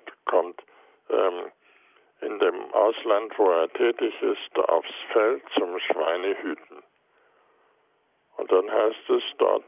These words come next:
sah er die Johannisbrotschaumschoten, die als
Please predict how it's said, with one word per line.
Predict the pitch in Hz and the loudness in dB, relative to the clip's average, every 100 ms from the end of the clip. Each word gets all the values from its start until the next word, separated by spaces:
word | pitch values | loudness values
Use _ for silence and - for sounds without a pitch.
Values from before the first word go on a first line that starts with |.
| - | -2
sah | 107 104 104 | 2 2 2
er | 101 _ _ _ _ _ _ _ - | -2 _ _ _ _ _ _ _ -12
die | 95 | -6
Johannisbrotschaumschoten, | 98 92 - 107 104 - - - - 85 87 - - - 87 92 196 - - - 113 110 - - 131 143 - - _ _ _ _ _ _ _ - | 0 2 2 2 -2 -4 -12 -12 -6 0 0 0 -8 2 2 2 -2 -12 -14 0 2 2 0 -10 -8 -8 -12 -20 _ _ _ _ _ _ _ -8
die | - | 0
als | - - | 0 0